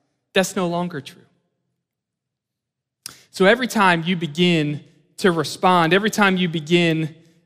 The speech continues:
um, to trust him, and that, that sounds like I acknowledge my sin, which we use the loaded word of confession, but I, I, I just, I face into the reality that I'm not perfect.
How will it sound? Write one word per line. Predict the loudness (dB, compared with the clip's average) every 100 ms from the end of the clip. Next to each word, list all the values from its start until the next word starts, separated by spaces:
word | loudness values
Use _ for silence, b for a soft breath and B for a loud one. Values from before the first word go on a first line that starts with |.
| -4
um, | -2 -2 -8 _ _
to | -2 -2
trust | 0 2 2 2 -2
him, | 0 0
and | 0 2
that, | 0 -2 0
that | -2 0
sounds | -4 -2 0 -2 0
like | 2 2 -2 b b b
I | 2 2
acknowledge | 2 2 4 4 2 0
my | -2 -2
sin, | 0 0 0
which | 0 -4 -4
we | -2
use | 0 -2
the | -2
loaded | 2 4 4 2
word | 0 0 0
of | -4
confession, | -10 -4 0 0 -2 -10 -10
but | -2 0
I, | 2 2 0 -4
I, | -2 -2 -4 _ _ _
I | -2
just, | 0 -2 -6 _ _ _ _ _ _ _ _ _ -12
I |
face | -6 2 2 4
into | 2 2 2 -2
the | 0
reality | 2 4 4 2 2 0 -2
that | -2
I'm | -2
not | -2 -4
perfect. | -2 0 0 -2 -14 _ -20